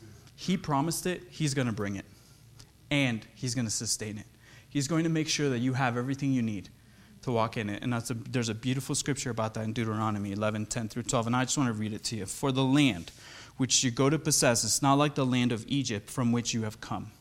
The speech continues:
where you sowed your seed and watered it by foot as a vegetable garden," which means you had control over it. It was small, and you could do it in your own ability. "But the land which you cross over to possess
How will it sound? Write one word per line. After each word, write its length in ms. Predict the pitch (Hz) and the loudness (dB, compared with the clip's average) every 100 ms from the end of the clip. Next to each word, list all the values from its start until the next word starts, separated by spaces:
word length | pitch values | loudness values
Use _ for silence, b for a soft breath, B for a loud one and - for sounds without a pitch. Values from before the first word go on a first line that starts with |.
| - B B B | -20 B B B
where 120 | 139 139 | 4 4
you 160 | 131 | 6
sowed 540 | 120 - - 151 170 170 | 4 6 8 8 8 6
your 240 | 143 139 | 4 4
seed 580 | 135 - 170 170 208 208 - | 4 4 2 2 0 0 0
and 220 | 131 120 | 2 4
watered 340 | 120 127 143 | 4 4 4
it 200 | 147 147 | 0 0
by 160 | 127 120 | 0 0
foot 560 | - - - 117 - - - - b b b | -2 -10 -6 -6 -6 -10 -10 -20 b b b
as 160 | 120 120 | -2 0
a 40 | |
vegetable 560 | 110 120 - - 117 107 | 2 2 2 0 0 -2
garden," 320 | 107 98 104 | 0 -2 -2
which 200 | 107 - | -4 -2
means 180 | 123 117 | -2 -2
you 80 | 117 | -4
had 180 | 117 | -6
control 460 | - 113 - 135 139 | -6 -6 -4 -2 -2
over 180 | 147 160 | -2 -2
it. 140 | 165 - | -4 -8
It 80 | 123 | -10
was 120 | 110 | -6
small, 520 | - - 123 127 143 - | -4 -2 0 2 0 0
and 140 | 123 | 0
you 180 | 123 123 | 0 -2
could 160 | - 120 | -6 -2
do 100 | 120 | 0
it 80 | 120 | 0
in 120 | 113 | -2
your 120 | 104 | -2
own 160 | 107 107 | -2 -2
ability. 480 | 107 101 104 - - B B B | -4 -6 -8 -12 -18 B B B
"But 140 | 151 139 | 0 4
the 100 | 139 | 6
land 320 | 147 165 190 | 8 6 6
which 320 | 160 139 - | 4 4 2
you 160 | 139 143 | 0 -2
cross 360 | - 151 151 | 6 6 6
over 240 | - 151 151 | 4 4 2
to 160 | - | 2
possess 760 | 147 143 - - 151 113 - | 0 2 4 6 8 8 4